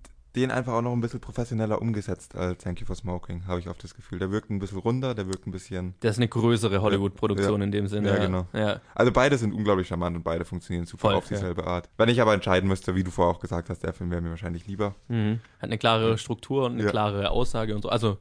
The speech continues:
Speaker 1: Ja, okay, die Aussage ist in beiden, er hat eine
Speaker 2: Äh,
Speaker 1: klare
Speaker 2: ist ja
Speaker 1: Struktur.
Speaker 2: unmissverständlich,
Speaker 1: Ja.
Speaker 2: ja. Ich, ich mein, mein, mein mehr so, ähm, wie ich ja vorhin gesagt hab, mit den Medien und so weiter, was ja heute immer noch sehr relevant ist,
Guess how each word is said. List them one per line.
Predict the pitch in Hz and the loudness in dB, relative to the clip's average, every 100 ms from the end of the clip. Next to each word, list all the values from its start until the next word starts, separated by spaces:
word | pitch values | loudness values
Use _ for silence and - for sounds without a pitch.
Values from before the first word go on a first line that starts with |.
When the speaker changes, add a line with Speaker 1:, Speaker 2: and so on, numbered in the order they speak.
| - | 0
Speaker 1:
Ja, | 101 | 2
okay, | 92 95 | 2 2
die | 92 | 4
Aussage | 92 95 87 | 4 2 0
ist | 82 | 0
in | |
beiden, | 85 90 90 85 - - - 73 | -2 -2 -6 -12 -14 -16 -12 0
er | 127 | 4
hat | 151 | 6
eine | 156 | 6
Speaker 2:
Äh, | |
Speaker 1:
klare | 120 | 6
Speaker 2:
ist | 98 | 6
ja | |
Speaker 1:
Struktur. | 139 | 6
Speaker 2:
unmissverständlich, | 151 143 127 117 - 113 107 107 | 6 6 4 4 4 4 4 2
Speaker 1:
Ja. | 107 | 2
Speaker 2:
ja. | 110 | 0
Ich, | - | 0
ich | 127 | -2
mein, | 117 104 | 0 2
mein, | 123 117 | 2 2
mein | 131 127 127 | 2 4 4
mehr | 120 | 4
so, | 113 117 110 - | 4 4 4 4
ähm, | 113 107 104 104 104 107 | 4 4 2 2 0 -2
wie | 110 | -2
ich | |
ja | 110 | 0
vorhin | 110 104 | 2 2
gesagt | 185 - | 0 -2
hab, | 101 | -2
mit | 104 | -2
den | 107 | 0
Medien | 107 107 110 110 | 2 2 2 2
und | 107 | -2
so | 104 | -2
weiter, | 104 104 | -4 -2
was | 107 | -4
ja | 110 104 | -2 0
heute | 107 110 104 - - | 0 0 -4 -4 -4
immer | 202 | -4
noch | - - | -4 -6
sehr | - 101 | -2 0
relevant | 104 101 104 101 | 0 -2 -2 -6
ist, | 90 - | -10 -14